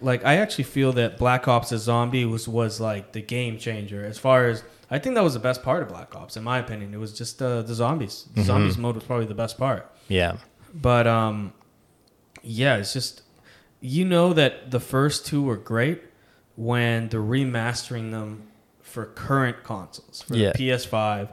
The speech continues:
Speaker 1: for P C gamers, for everyone else. Modern Warfare two is coming out again.
Speaker 2: Yeah, exactly.
Speaker 1: For that exact reason, because they knew that they hit a gold mine with those first two.
Speaker 2: Mm-hmm.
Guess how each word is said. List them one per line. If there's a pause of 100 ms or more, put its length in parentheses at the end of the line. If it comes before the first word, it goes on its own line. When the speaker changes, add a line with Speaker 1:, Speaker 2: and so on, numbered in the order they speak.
(260)
Speaker 1:
for
P
C
gamers,
for (100)
everyone
else.
Modern
Warfare
two
is
coming
out
again. (160)
Speaker 2:
Yeah,
exactly.
Speaker 1:
For
that
exact
reason,
because
they
knew
that
they
hit
a
gold
mine
with
those
first
two. (180)
Speaker 2:
Mm-hmm.